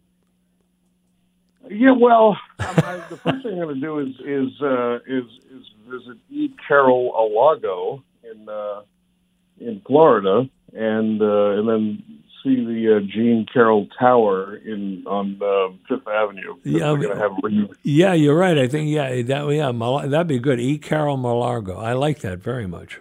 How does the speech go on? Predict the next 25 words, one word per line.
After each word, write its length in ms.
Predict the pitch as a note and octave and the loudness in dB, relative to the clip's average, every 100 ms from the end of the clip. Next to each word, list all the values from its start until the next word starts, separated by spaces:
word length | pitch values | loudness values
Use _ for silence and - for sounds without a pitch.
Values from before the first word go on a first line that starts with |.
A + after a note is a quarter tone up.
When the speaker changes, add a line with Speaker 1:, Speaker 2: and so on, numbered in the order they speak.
| _ | _
Speaker 1:
Yeah, 260 | C3 B2+ G#2+ - _ - | 2 4 4 -2 _ -6
yeah. 200 | B3+ C4 - | 0 0 0
Speaker 2:
<laughs> 60 | B3+ - D#4+ - _ - _ _ | -8 -10 -16 -16 _ -20 _ _
Speaker 1:
Um, 640 | A#2 A#2 A#2 A2+ A2 G#2+ _ _ | -2 2 2 0 -6 -10 _ _
you 80 | D3+ | -2
know, 160 | C#3+ C#3 | 0 0
it, 200 | C#3+ C3 | -2 -4
it, 240 | D#3 D3+ | -6 -4
it's 180 | D#3+ C3+ | -6 -4
just 220 | B3 - | -4 -4
astonishing 880 | G3 - D#3 E3 E3 - B2+ G#2+ G#2+ _ _ _ | -8 0 2 4 2 0 -2 -2 -12 _ _ _
the, 280 | A2+ A2 G2 G2 | -4 -4 -6 -10
the 80 | - | -12
quality 560 | - C3 C3 A#2+ A#2 | 2 6 6 6 4
of 120 | G#2+ G2+ | 0 -2
the 100 | G#2 | -6
attorneys 500 | F#2+ C3 B2+ A2 F#2+ | -6 0 0 0 -4
that 120 | _ | _
Donald 280 | G#2 G2+ G2 | -4 -2 -2
Trump 260 | A2 G2 - | -2 -6 -6
finds, 340 | G#2+ G2+ G2 - | -4 -2 -4 -4
where, 320 | G#2 G2 F#2+ _ _ _ _ _ _ _ - | 0 0 -2 _ _ _ _ _ _ _ -8
uh, 520 | - G#2+ G#2 G2+ G2 F#2 - - F2 - - | 2 4 4 4 2 -2 -14 -18 -20 -20 -10
the, 380 | A2+ G#2+ G#2 G2 | -4 -2 -2 -4
the 80 | A2+ | -4